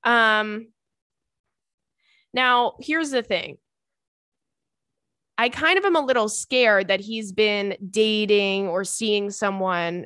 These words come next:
as he says, exploring, which you know what that means. Kind of a little scary that he's been so invested in you while he's dating this person, because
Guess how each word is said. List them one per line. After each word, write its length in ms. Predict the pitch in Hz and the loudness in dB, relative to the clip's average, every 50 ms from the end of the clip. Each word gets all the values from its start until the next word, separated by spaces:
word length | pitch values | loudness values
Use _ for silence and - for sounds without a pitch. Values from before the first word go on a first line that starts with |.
| - - | -6 -4
as 180 | 185 185 - | -4 -4 -4
he 100 | 208 202 | -6 -6
says, 260 | - - 185 180 - | -4 -2 -4 -4 -4
exploring, 1000 | - - 185 - - - - - 196 196 190 190 180 - - 147 147 151 170 180 - _ _ _ | -6 -10 -8 -8 -10 -6 0 2 2 4 4 4 2 2 0 -2 -4 -4 -6 -8 -10 _ _ _
which 520 | - 202 190 180 165 - - - - - - _ _ _ _ _ _ _ _ - - - - _ _ _ _ _ _ _ _ _ _ _ - 214 196 - _ _ _ _ _ _ - | -4 0 0 0 0 0 -6 -8 -8 -10 -14 _ _ _ _ _ _ _ _ -10 -10 -10 -10 _ _ _ _ _ _ _ _ _ _ _ -8 -8 -8 -8 _ _ _ _ _ _ -2
you 100 | 220 220 | 0 2
know 80 | 196 | 2
what 120 | 180 170 - | 2 0 0
that 180 | 135 - - | -2 -4 -4
means. 280 | - 110 123 269 285 - _ _ _ _ _ _ _ _ _ _ _ _ _ _ _ _ _ _ _ _ _ _ _ _ _ _ _ _ _ _ | -6 -8 -6 -6 -8 -10 _ _ _ _ _ _ _ _ _ _ _ _ _ _ _ _ _ _ _ _ _ _ _ _ _ _ _ _ _ _
Kind 180 | - 294 330 370 | -2 0 2 2
of 40 | 392 | 4
a 40 | 370 | 2
little 180 | 320 294 285 | 4 2 2
scary 420 | 277 - - - 240 233 226 226 214 | 0 0 -2 2 4 4 4 4 4
that 140 | 208 196 | 2 2
he's 280 | 208 214 226 226 214 208 | 0 0 -4 -6 -6 -4
been 240 | 202 220 214 214 202 | -2 -2 -2 -2 -2
so 220 | - - 214 214 | 0 0 0 2
invested 500 | 208 208 196 202 196 208 - - 214 190 | 0 -2 0 0 -2 -2 -2 -6 -6 -4
in 160 | 202 196 208 | -4 -4 -2
you 340 | 254 302 339 330 294 262 254 | 0 0 2 2 0 0 0
while 240 | 254 233 208 202 202 | 2 2 2 2 2
he's 240 | 214 220 208 196 190 | 0 -4 -8 -8 -4
dating 280 | 196 196 190 196 190 | -2 -2 -2 -2 -4
this 160 | 185 190 190 - | -6 -8 -6 -6
person, 500 | - 190 180 185 - - 185 175 180 185 | -6 -6 -6 -8 -8 -8 -8 -6 -6 -6
because 960 | 196 190 185 - - 196 185 180 180 175 180 180 180 180 - - - - | -8 -8 -8 -4 0 2 2 4 4 2 2 0 -2 -4 -8 -10 -12 -12